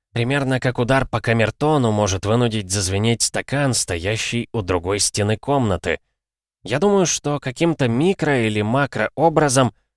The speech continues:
они наделены способностью ощущать. Они узнают нас.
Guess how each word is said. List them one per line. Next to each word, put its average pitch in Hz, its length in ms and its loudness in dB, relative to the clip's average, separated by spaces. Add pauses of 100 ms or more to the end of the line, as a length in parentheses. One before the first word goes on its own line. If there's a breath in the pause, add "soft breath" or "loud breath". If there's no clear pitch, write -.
они 170 260 0
наделены 143 560 2
способностью 147 880 0
ощущать. 127 760 -4 (460)
Они 131 200 -2
узнают 160 640 2
нас. - 380 -4